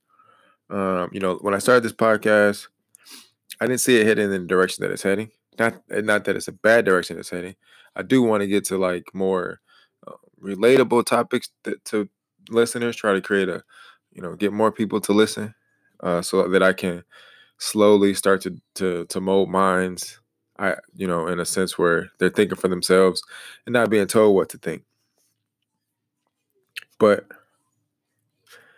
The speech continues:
uh, you know, I have, I have constant, constant conversations on social issues, political issues, all the current events. And it's tough. It's tough having those conversations,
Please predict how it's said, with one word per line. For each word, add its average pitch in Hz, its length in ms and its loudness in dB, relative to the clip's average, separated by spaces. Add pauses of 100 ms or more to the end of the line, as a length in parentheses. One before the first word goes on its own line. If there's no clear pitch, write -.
(540)
uh, 110 60 -6
you 123 120 -6
know, 127 140 -6
I 117 140 2
have, 127 500 0 (640)
I 127 80 0
have 123 140 0
constant, 135 680 -2 (120)
constant 123 500 0
conversations 95 800 -4 (640)
on 92 480 -8 (240)
social 110 400 2
issues, - 640 -2
political 104 360 4
issues, - 400 -8
all 110 200 6
the 104 80 2
current 104 320 0
events. 90 440 -6 (880)
And 92 580 -2 (880)
it's - 200 0
tough. - 420 2 (720)
It's - 80 -12
tough 156 200 4
having 113 180 4
those 95 120 0
conversations, 87 680 -4